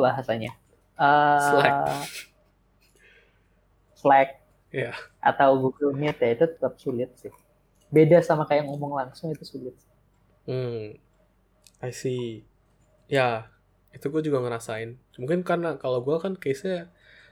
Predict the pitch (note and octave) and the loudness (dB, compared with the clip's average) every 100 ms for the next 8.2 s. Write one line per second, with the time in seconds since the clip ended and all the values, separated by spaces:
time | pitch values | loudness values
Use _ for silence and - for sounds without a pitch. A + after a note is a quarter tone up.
0 | _ - B2 A#2+ A2+ - - _ _ _ | _ -12 -8 -10 -12 -20 -20 _ _ _
1 | _ - - - _ - A#2+ A#2+ A#2+ - | _ -20 -20 -20 _ -12 -10 -10 -12 -12
2 | - A#2 - A#2 C#3 C#3 A#2 G#2+ C#3 C3+ | -4 -4 -2 -4 -4 0 0 -2 -8 -6
3 | D3 D3+ - _ _ - A#2+ - - - | -6 -8 -14 _ _ -10 -10 -10 -16 -18
4 | _ _ _ _ _ A#2+ A#2+ B2+ B2 A#2+ | _ _ _ _ _ -8 -6 -4 -4 -4
5 | B2+ B2+ B2 A#2 A#2+ A#2 A#2 B2 C3 A2+ | -6 -6 -6 -4 -6 -6 -6 -2 -4 -4
6 | B2+ - A#2 A#2+ A#2 C3 C#3+ C3+ B2 B2 | -8 -8 -8 -8 -4 -2 -2 -2 -4 -4
7 | A#2 B2 A#2+ A#2 A#2 A2+ - - C3 B2 | -6 -6 -4 -4 -2 -6 -6 -6 -6 -6
8 | A#2 A2+ | -6 -8